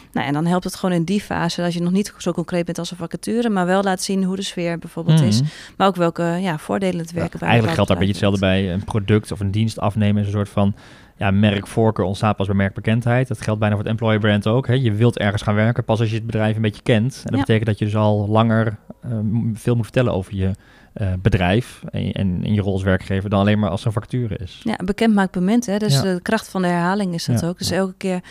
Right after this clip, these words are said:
Speaker 1: ja, diezelfde belofte,
Speaker 2: Hm.
Speaker 1: op welke manier dan ook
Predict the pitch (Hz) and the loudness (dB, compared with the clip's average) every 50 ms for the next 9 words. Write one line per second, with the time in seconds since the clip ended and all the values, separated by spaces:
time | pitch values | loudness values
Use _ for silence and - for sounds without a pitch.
0 | - - - _ - 190 156 165 165 185 185 180 - - 170 170 170 180 196 - | -20 -20 -14 _ -4 -2 -2 -2 0 0 -2 -2 -2 -6 -8 -4 -4 -4 -4 -4
1 | - - 175 160 160 160 - - - - - 120 - - _ _ - - _ - | -6 -4 -4 -4 -4 -6 -8 -14 -12 -4 0 0 0 0 _ _ -20 -20 _ -12
2 | - 180 165 175 180 185 180 185 175 170 175 175 170 165 165 170 165 165 - - | -10 -6 -2 0 0 0 0 -2 -2 -2 -2 -2 -2 -4 -4 -4 -6 -6 -8 -12